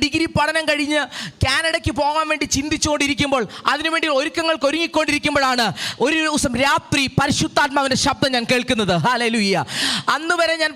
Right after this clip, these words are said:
പറഞ്ഞുകൊണ്ടിരുന്ന ഒരു കാര്യമുണ്ട്, "പപ്പ, ഞാൻ കർത്താവിൻ്റെ വേലയൊന്നും ചെയ്യത്തില്ല, എന്നെക്കൊണ്ട് പറ്റത്തില്ല, നിങ്ങൾ അനുഭവിച്ച കഷ്ടപ്പാടിലേക്ക് എനിക്ക് നിൽക്കാൻ എനിക്ക് പറ്റത്തില്ല." ഹല്ലേലൂയ. അന്ന് ഞാൻ പറഞ്ഞൊരു കാര്യമുണ്ട്, "കർത്താ-, ഞാൻ കാനഡയിൽ പോയി സെറ്റിലാകും, അവിടെ പോയിട്ട്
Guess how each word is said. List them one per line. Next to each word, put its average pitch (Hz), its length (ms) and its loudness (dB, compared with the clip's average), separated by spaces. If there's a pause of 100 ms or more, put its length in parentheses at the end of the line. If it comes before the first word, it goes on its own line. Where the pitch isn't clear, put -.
പറഞ്ഞുകൊണ്ടിരുന്ന 320 480 0
ഒരു 302 140 -4
കാര്യമുണ്ട്, 294 380 0
"പപ്പ, 269 140 0 (200)
ഞാൻ 294 180 0 (220)
കർത്താവിൻ്റെ 302 460 0
വേലയൊന്നും 285 280 -2
ചെയ്യത്തില്ല, 254 360 0 (440)
എന്നെക്കൊണ്ട് 320 480 -2
പറ്റത്തില്ല, 294 400 -2 (100)
നിങ്ങൾ 320 200 -2 (100)
അനുഭവിച്ച 302 340 -2 (120)
കഷ്ടപ്പാടിലേക്ക് 294 720 0
എനിക്ക് 294 220 -2
നിൽക്കാൻ 294 260 -2
എനിക്ക് 294 260 -4
പറ്റത്തില്ല." 247 560 0 (320)
ഹല്ലേലൂയ. 277 400 2 (400)
അന്ന് 320 220 -2
ഞാൻ 311 160 0
പറഞ്ഞൊരു 294 340 0
കാര്യമുണ്ട്, 285 440 0
"കർത്താ-, 269 280 0 (100)
ഞാൻ 311 120 0 (260)
കാനഡയിൽ 311 480 0
പോയി 269 180 0
സെറ്റിലാകും, 277 520 0 (400)
അവിടെ 330 240 0 (100)
പോയിട്ട് 311 260 0